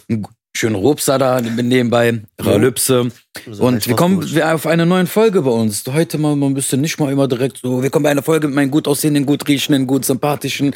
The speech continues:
Speaker 2: Ja, reicht doch
Speaker 1: stylistischen
Speaker 2: jetzt auch,
Speaker 1: Bruder.
Speaker 2: reicht
Speaker 1: Rei-,
Speaker 2: doch,
Speaker 1: irgendwann
Speaker 2: Alter.
Speaker 1: reicht das alles, oder?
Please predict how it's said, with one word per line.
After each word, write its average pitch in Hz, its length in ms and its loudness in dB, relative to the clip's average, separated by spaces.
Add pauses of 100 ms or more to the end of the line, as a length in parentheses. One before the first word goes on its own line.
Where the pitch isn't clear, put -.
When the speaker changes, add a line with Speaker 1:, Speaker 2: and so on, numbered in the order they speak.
Speaker 2:
Ja, 147 60 -10
reicht 98 180 -4
doch 160 80 2
Speaker 1:
stylistischen 143 460 2
Speaker 2:
jetzt 143 80 -2
auch, 104 80 2
Speaker 1:
Bruder. 98 240 2
Speaker 2:
reicht 117 240 0
Speaker 1:
Rei-, 123 80 2
Speaker 2:
doch, 113 120 2
Speaker 1:
irgendwann 95 160 0 (100)
Speaker 2:
Alter. 113 160 0
Speaker 1:
reicht 92 140 0
das 104 160 -4
alles, 104 240 -8
oder? 185 260 0